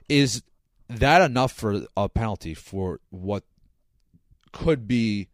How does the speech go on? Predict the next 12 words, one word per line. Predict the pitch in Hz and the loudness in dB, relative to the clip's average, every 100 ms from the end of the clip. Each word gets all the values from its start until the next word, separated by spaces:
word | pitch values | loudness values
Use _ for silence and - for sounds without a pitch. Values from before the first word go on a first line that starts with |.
| _ _ _ _ _ | _ _ _ _ _
a | - 95 | -8 -8
true | - 135 | -6 -8
fact | 117 117 107 98 | -6 -4 -4 -4
that | 98 | -8
they | 95 101 | -4 -4
actually | 95 92 95 | -6 -8 -12
stole | - 101 | -10 -10
signs | 92 - 87 90 | -8 -8 -8 -10
from | - 90 | -14 -14
using | 90 85 85 | -12 -12 -14
the | |
camera | 82 87 82 80 80 | -14 -10 -10 -10 -14